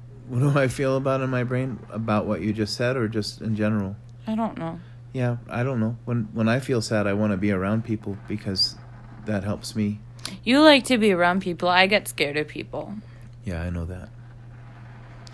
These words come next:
Speaker 2: All right, well, we're gonna wrap this up. It's really horrible subject matter, and I, I just hope deep down that everyone will be nice about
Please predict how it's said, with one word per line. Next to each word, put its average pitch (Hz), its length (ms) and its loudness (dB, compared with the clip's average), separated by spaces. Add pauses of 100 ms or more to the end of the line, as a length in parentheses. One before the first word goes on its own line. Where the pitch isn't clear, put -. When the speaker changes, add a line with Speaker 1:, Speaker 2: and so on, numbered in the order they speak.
(440)
Speaker 2:
All 262 180 8
right, 208 320 8
well, 220 180 6
we're 226 140 6
gonna 226 200 6
wrap 208 220 6
this 208 200 2
up. 190 380 4
It's 180 400 0
really 175 600 -2 (380)
horrible 226 680 6 (380)
subject 196 520 0
matter, 175 360 6
and 165 420 0 (920)
I, 233 340 8
I 226 200 10
just 285 260 -2
hope 214 360 4 (500)
deep 247 240 2
down 196 400 6
that 175 280 4 (260)
everyone 202 540 6
will 180 160 4
be 165 200 2
nice 160 580 0 (280)
about 180 400 2